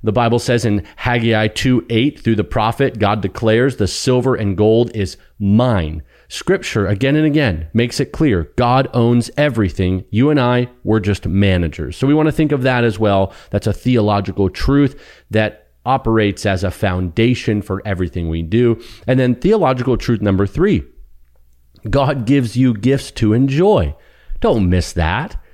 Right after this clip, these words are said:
Listen to the words of First Timothy six, verses seventeen to twenty right now. I'll read them to you. "Instruct those who are rich." This is Paul telling Timothy.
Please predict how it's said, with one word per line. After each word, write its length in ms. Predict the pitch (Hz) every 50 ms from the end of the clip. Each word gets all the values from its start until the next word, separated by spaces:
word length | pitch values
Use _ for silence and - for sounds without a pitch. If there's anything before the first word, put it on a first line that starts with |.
| - _ _ _ _ - _ _ - - -
Listen 480 | - 104 120 139 175 202 - - 226 220
to 80 | 196
the 100 | 165 151
words 280 | 135 135 127 127 120 131
of 100 | 117 -
First 260 | - 123 113 - -
Timothy 320 | - 110 104 98 - 104
six, 380 | 98 - - 117 107 - - -
verses 340 | - 98 101 87 - 107 95
seventeen 540 | - - 113 104 110 107 95 - 104 98 90
to 80 | 90
twenty 320 | - - - 98 92 85 80
right 240 | 82 82 76 -
now. 180 | - 87 82 92
I'll 80 | 120 135
read 220 | 131 127 113 92
them 100 | 92 87
to 120 | 82 - 80
you. 160 | 73 - - _ _ _ _ _ _ _ _
"Instruct 840 | 113 113 113 104 - - - - - 120 131 160 180 180 - 127
those 300 | 110 123 123 123 127 123
who 140 | - 123 110
are 140 | 98 92 92
rich." 540 | 92 101 110 98 - - - - - - - _
This 160 | 90 - -
is 100 | 104 -
Paul 640 | - - - 113 98 104 123 139 - - - _ _ _
telling 280 | - 92 87 90 113 135
Timothy. 460 | - 131 110 92 85 - 87 - -